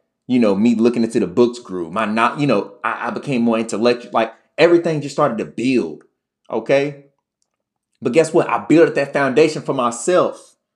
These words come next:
all right? And I built it so high that I'm not getting knocked down no more.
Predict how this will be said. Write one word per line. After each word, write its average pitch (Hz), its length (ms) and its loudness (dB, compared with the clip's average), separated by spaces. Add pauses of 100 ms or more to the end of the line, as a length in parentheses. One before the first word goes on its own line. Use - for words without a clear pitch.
(680)
all 107 140 -2
right? 135 340 2 (220)
And 135 100 -6
I 135 80 -2
built 170 280 -2
it 139 60 -8
so 139 180 -4
high 156 300 0
that 123 400 -4
I'm 131 180 -6
not 135 200 -8
getting 151 200 -6
knocked 110 280 -6
down 101 220 -8
no 92 140 -10
more. 87 320 -14